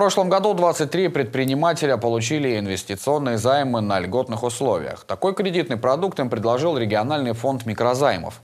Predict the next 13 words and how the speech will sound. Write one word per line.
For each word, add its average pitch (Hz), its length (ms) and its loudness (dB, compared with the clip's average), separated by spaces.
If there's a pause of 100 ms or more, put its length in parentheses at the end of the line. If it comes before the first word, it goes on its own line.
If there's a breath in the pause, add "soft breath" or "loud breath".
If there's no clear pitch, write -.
(420 loud breath)
О - 100 4
том, 190 200 2
как 190 300 2
такое 180 440 2
предложение 147 680 2
помогло 117 460 0
спасти 113 380 -2
бизнес 139 460 -2
в - 80 -14
пандемию, 123 800 -2
в - 140 -12
нашем - 280 -10
сюжете. - 400 -14